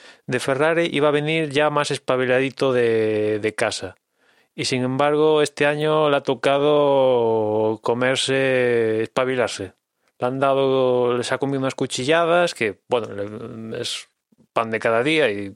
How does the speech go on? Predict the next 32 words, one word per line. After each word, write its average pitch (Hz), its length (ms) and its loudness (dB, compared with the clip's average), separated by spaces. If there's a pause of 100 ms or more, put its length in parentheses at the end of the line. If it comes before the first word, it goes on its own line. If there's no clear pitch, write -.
(140)
tiene 110 200 -2
que - 60 -2
aprender, 147 560 0
pero 139 300 0
pensaba 139 400 0
que 139 120 -2
ya, 131 800 0 (640)
ya 120 180 2
las 131 200 -2
tenía 127 840 0
de 117 140 0
casa 101 840 -6 (360)
aprendidas, 120 800 -2
eh, 117 140 0
para 113 200 -2
esta 117 200 -4
primera 120 260 -2
temporada 110 640 -2
en, 107 320 -8 (100)
en 107 60 -12
Ferrari. 98 500 -4 (220)
Pero 113 140 0
aún 110 100 0
así, 131 180 -2
bueno, 123 320 -2
pues, 95 280 -16
eh, 107 260 -8 (500)
es - 160 -4
el 123 420 0
poleman 117 460 0
del 117 160 2
año, 113 300 -6